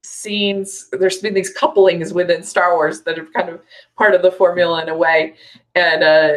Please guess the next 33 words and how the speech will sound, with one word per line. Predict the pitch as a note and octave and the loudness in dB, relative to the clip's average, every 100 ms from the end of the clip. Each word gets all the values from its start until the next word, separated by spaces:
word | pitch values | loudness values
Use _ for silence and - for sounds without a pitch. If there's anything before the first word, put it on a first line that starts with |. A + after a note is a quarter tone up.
| - | 0
uh, | F3+ E3 D#3 D3 | 0 0 -2 -6
of | - | -6
course, | G3 F3+ | -4 -4
it | F3 | -8
was | E3+ | -10
in | E3 | -10
a | D3+ | -8
Rian | D3+ D#3+ D#3+ | -4 -2 -4
Johnson | D#3+ E3 D#3+ E3 D3+ | -4 -6 -6 -12 -8
version | D3+ E3 D#3+ C#3 | -6 -6 -6 -8
of | B2+ B2 | -8 -4
that, | A#2+ C3 C#3+ | -2 -2 -4
but | - C3 C#3 - | -4 -2 -4 -8
I | D3+ D3+ | -10 -6
don't | D3 | -6
know. | C#3 C#3 C#3 D3+ _ _ | -4 -4 -4 -8 _ _
Uh, | E3 D3+ D3 C#3+ C#3 - _ | -10 -6 -4 -4 -6 -14 _
the, | D3+ C3 D#3+ | -2 -2 -2
the, | D#3+ - | -6 -8
the | F3 F3+ | -8 0
ones, | G#3 A#3 A3+ - | 2 2 -2 -4
the | G3 | 0
moments | G#3 A3 A3+ | 2 0 -4
in | G#3 | -2
Last | F3+ F#3 - | -2 -2 0
Jedi | F3 F3 | 0 0
that | D3+ | 0
I | D3+ | 2
liked | D#3 D#3 | 2 -2
were | D3+ | -6
probably | - D#3+ D#3+ | -4 -2 -2
the | D#3 C#3+ | -6 -8
more | D3 C#3+ | -6 -6